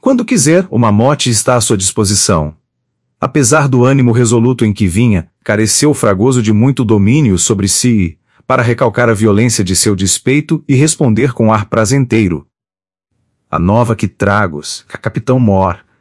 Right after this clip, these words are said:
é que não nasci para o ofício de vaqueiro, mas para o ter ao meu zerço. Foi isto que me ensinou o Dourado, e achando eu que tinha muito razão, deixei ele descansada, e prometi a Itília mandar o José Bernardo entender-se com ele."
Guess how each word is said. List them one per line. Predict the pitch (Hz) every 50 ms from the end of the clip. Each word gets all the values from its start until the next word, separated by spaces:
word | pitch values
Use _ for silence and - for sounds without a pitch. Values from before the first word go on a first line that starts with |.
| _ _
é | - 107
que | 104 - 127
não | 123 139
nasci | 143 131 107 - - - 151
para | 147 - 113 98
o | 95 95
ofício | 92 - - 120 - - 107
de | 95
vaqueiro, | 95 101 92 - - 120 120 113 92 85 - _ _ _ _ _ _ _ _ -
mas | - - 151 -
para | - - 95 95 98
o | 92
ter | - 113 107
ao | 98 95
meu | 101 104
zerço. | 98 98 107 95 87 - - - - - _ _ _ _ _ _ _ _ _ _ _ _ _ _ _ _ _ _ _ _ _ _ _
Foi | - - 165 156
isto | 170 160 - -
que | - -
me | 131 123
ensinou | 117 - 131 120 123 127
o | 123
Dourado, | 107 110 101 95 92 90 95 87 78 80 80 _ _ _ _ _ _
e | - -
achando | 151 - - - 151 147 127 107
eu | 98 104 120 117
que | - 117
tinha | - 104
muito | 92 107 110 110
razão, | 95 92 90 95 120 139 156 147 110 90 85 76 67 - - - -
deixei | - 82 92 87 - 180 175
ele | 147 139 131
descansada, | 110 110 104 - 110 98 - - - - - - - - - _ - -
e | 151
prometi | - 160 151 147 - 139
a |
Itília | 127 - - - 127 127 123 117
mandar | 107 107 107 110 117 123 127 127
o | 120
José | 110 113 110 101 117 113
Bernardo | 104 107 95 98 104 110 113 107 107
entender-se | 107 95 107 98 90 90 113 123 113 - 110
com | - - 95 98
ele." | 92 87 78 76 71 67